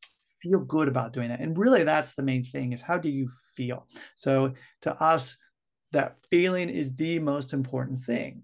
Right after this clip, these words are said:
It's not really necessarily about how you look, to be perfectly honest. And so we're really about the lifestyle of everything here. Yes, um, we do quite a few things in G M B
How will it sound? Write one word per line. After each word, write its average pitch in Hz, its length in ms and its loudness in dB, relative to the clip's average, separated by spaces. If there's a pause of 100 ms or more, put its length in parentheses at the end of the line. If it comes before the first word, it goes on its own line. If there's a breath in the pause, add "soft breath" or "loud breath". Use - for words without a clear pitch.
It's 143 220 -8
not 147 280 0
really 151 500 2 (220 loud breath)
necessarily 143 440 2
about 135 300 2
how 143 160 0
you 131 220 2
look, 127 500 -4 (180)
to 131 60 -8
be 127 100 -2
perfectly 127 520 -6
honest. - 400 -8 (600 loud breath)
And 139 220 4
so 143 360 4 (240 loud breath)
we're 143 100 4
really 170 720 4
about 139 440 0
the 135 100 -2
lifestyle 127 1120 -4
of 120 260 -8
everything 120 400 -4
here. 123 380 -4 (100)
Yes, - 380 -2 (440 loud breath)
um, 135 440 4
we 139 300 2
do 139 600 4 (340)
quite 165 400 4
a 180 40 2
few 180 200 0
things 151 500 -6
in 143 280 -4
G 131 260 2
M 127 140 2
B 127 360 -2